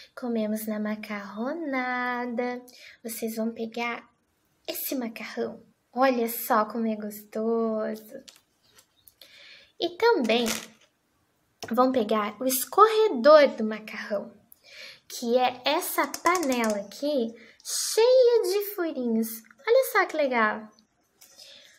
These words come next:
Coloca o escorredor assim. Pega um macarrão e nós vamos colocar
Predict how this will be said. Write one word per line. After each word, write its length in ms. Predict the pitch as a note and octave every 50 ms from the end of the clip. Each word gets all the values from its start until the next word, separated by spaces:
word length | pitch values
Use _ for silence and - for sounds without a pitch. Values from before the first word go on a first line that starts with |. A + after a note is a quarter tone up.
| _ -
Coloca 360 | - B3+ A3+ A3 G#3 G#3+ -
o 40 | C4
escorredor 680 | B3 - - - A#3 A3 A#3 A3+ G#3+ A3 G3+ F#3+ - - - _ - - - - - - - - - - -
assim. 840 | A#3 A3+ A3+ A3 - - - - - - - A3+ G#3+ A3+ - - - - - _ _ _ _ _ _ _ - - - - - - - - - - - - - - - - _ _ _ - - - - - - - - - - - - - - - - - - - - - _ _ _ _ _ _ _ _ _
Pega 320 | - A3 G#3+ G#3 G#3 - - - - - _ _ -
um 300 | D4+ D4 D#4 F#4 G#4 G#4
macarrão 920 | F#4+ F#4 F4+ F4+ - D4 C#4 C4 A#3+ A3 A3 G#3 G3 F#3+ G3 G3+ A3+ C4+ - - _ _ _ _ _ _ _ _ - - - - - - - -
e 140 | C4+ D4 D#4+
nós 280 | D#4+ D4 C#4 C4 A#3+ A#3
vamos 300 | B3+ C#4 D4+ D4 D4 -
colocar 760 | - - A3+ G3+ F#3+ G3+ - - B3+ C4 B3 A3+ - -